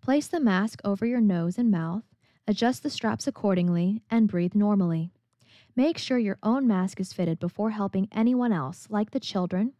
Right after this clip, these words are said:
elderly, and emotional support animals. Allow an ample amount of time to try to make it to the emergency yellow slides, as your seat may have limited legroom to begin with.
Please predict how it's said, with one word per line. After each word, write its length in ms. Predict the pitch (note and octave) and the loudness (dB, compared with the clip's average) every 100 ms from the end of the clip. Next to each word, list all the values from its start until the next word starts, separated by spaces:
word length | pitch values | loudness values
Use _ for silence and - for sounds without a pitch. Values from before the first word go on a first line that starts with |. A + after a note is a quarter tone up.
| - | -4
elderly, 560 | F#3 F3+ F3+ F3 G3+ A#3 | -2 0 0 0 0 -2
and 200 | B3 B3+ - | -2 -2 0
emotional 500 | A#3+ A3 G#3 - A#3 | 2 2 2 0 -2
support 380 | - B3 G3+ F3+ | -2 -6 -4 -4
animals. 600 | E3 E3 E3+ E3+ - - _ _ _ _ _ _ _ _ - | -4 -2 -2 -4 -8 -16 _ _ _ _ _ _ _ _ 0
Allow 380 | B3+ C4+ D4+ E4 | 2 4 2 2
an 120 | A3+ | 0
ample 360 | G#3+ A3+ B3+ C4+ | 2 0 2 2
amount 300 | A#3 F#3+ G3 | 4 4 2
of 80 | G#3 | 0
time 320 | - F3 E3 | -4 -2 -2
to 100 | F#3 | -4
try 300 | - A3 A#3 | -6 -2 0
to 80 | B3+ | 2
make 280 | G#3 F#3 | 2 2
it 100 | E3 | -4
to 120 | - F#3+ | -10 -4
the 120 | F#3 | 0
emergency 520 | F#3 G3 G#3 A3+ A#3 | 2 0 0 -2 0
yellow 320 | G#3+ G3 F#3+ | 0 0 0
slides, 540 | G3 - F3 D#3+ E3 - - _ - | -4 -6 -6 -6 -8 -14 -20 _ -2
as 180 | A3 | 0
your 80 | C4+ | 0
seat 280 | - C#4+ B3 | -2 -2 0
may 200 | G3+ A3 | 2 2
have 180 | A3 G3 | 2 0
limited 360 | G#3 A3+ A3+ | 2 2 2
legroom 420 | G#3 G#3 F3+ E3 E3 | 2 0 -2 -4 -4
to 100 | F3+ | -4
begin 320 | F#3 G3 E3+ | 0 0 0
with. 220 | C#3+ F3+ | -4 -12